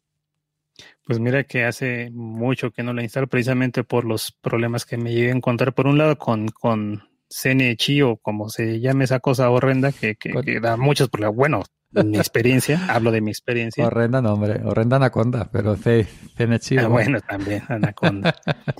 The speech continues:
Speaker 1: Pero la, la otra razón por la que no me gusta es esto que hacen con, con la I D M para darle su, su estética propia de,
Speaker 2: Sí,
Speaker 1: de, de
Speaker 2: sí,
Speaker 1: la
Speaker 2: sí,
Speaker 1: distribución.
Speaker 2: porque
Speaker 1: Con, al menos con Genome
Speaker 2: <clears throat>
Speaker 1: da mucho lío, o al menos,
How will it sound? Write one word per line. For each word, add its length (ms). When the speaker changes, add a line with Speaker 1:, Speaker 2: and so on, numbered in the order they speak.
Speaker 1:
Pero 380
la, 300
la 160
otra 260
razón 300
por 160
la 120
que 140
no 140
me 120
gusta 500
es 400
esto 400
que 80
hacen 220
con, 260
con 200
la 60
I 80
D 160
M 180
para 220
darle 260
su, 480
su 140
estética 560
propia 420
de, 380
Speaker 2:
Sí, 420
Speaker 1:
de, 60
de 60
Speaker 2:
sí, 300
Speaker 1:
la 300
Speaker 2:
sí, 160
Speaker 1:
distribución. 520
Speaker 2:
porque 440
Speaker 1:
Con, 260
al 140
menos 240
con 160
Genome 360
Speaker 2:
<clears throat> 200
Speaker 1:
da 220
mucho 720
lío, 240
o 380
al 160
menos, 420